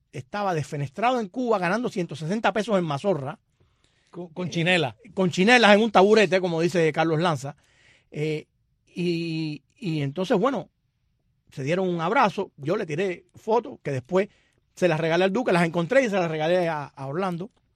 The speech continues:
Speaker 1: Y después
Speaker 2: ¿Y
Speaker 1: yo
Speaker 2: cuando eso ustedes no se conocían?
Speaker 1: No, no, no, no, no, no.
Speaker 2: O sea, la foto que él tiene con Plácido
Speaker 1: Sí,
Speaker 2: Domingo
Speaker 1: sí,
Speaker 2: las hiciste
Speaker 1: sí,
Speaker 2: tú.
Speaker 1: sí. Y,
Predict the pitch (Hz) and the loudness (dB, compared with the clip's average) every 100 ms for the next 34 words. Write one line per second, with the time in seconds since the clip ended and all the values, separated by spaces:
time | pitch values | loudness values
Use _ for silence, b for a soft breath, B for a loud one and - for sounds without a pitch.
0 | _ _ _ _ _ _ 175 165 220 208 | _ _ _ _ _ _ -8 -8 -6 -2
1 | 175 175 180 196 165 175 165 156 147 113 | 0 0 0 -2 -2 -4 -4 -6 -8 -8
2 | 120 170 254 320 277 285 262 240 214 208 | -6 -4 -4 -4 -2 -2 -2 -4 -4 -8
3 | - 143 175 208 170 - 226 247 214 170 | -10 -6 -2 0 2 2 0 0 -2 -4
4 | 185 151 123 147 147 123 180 185 220 196 | -6 -6 -8 -6 -6 -6 -6 -2 0 0
5 | 185 214 180 165 160 156 175 175 120 127 | -2 0 0 0 -2 -4 2 2 0 -10
6 | 113 B B B - 180 180 165 156 147 | -12 B B B 2 4 6 4 0 -2
7 | 139 | -6